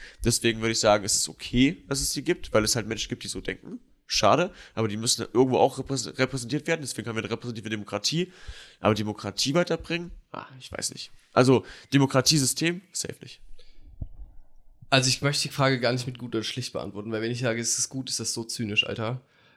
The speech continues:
Speaker 2: Zu sagen, äh, d-, dass wir jetzt, äh, Leute haben, die davon befeuert werden in ihrem Gedankengut und wie viele Menschen einfach allein durch diesen Umstand leiden, weil, weil, weil, doch, weil, weil ich glaube, so allein aus dem Grunde, dass halt,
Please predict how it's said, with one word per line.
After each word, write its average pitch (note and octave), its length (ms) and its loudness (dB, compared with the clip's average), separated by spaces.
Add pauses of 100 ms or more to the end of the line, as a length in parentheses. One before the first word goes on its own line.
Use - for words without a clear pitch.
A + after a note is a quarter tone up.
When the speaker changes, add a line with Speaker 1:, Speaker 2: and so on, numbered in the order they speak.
(180)
Speaker 2:
Zu - 140 0
sagen, A2+ 320 6
äh, G#2+ 140 -8
d-, - 260 -8
dass B2 220 -2
wir B2 80 4
jetzt, A#2 200 0
äh, F2 80 -6
Leute A#2+ 300 -2
haben, A#2 220 2
die A#2+ 80 -6
davon A#2 260 -2
befeuert A#2+ 380 0
werden G#2+ 160 0
in A2+ 120 -2
ihrem A2+ 200 -2
Gedankengut A#2 720 -4 (100)
und G#2+ 220 -4
wie A2+ 80 -4
viele A2+ 160 0
Menschen G#2+ 260 -2
einfach G2+ 240 -4 (540)
allein B2 400 4 (140)
durch B2+ 140 -2
diesen B2+ 240 -8
Umstand D3 640 0 (1500)
leiden, E3 680 6 (420)
weil, B2+ 400 6
weil, B2+ 200 2 (140)
weil, B2+ 200 2
doch, - 400 0
weil, C3+ 180 -2
weil C3 80 2
ich C3+ 120 -2
glaube, D3 160 2
so C3 260 2
allein A#2 460 2
aus A#2+ 140 0
dem C3 160 -2
Grunde, B2+ 220 0
dass A#2 180 -6
halt, A#2 180 -6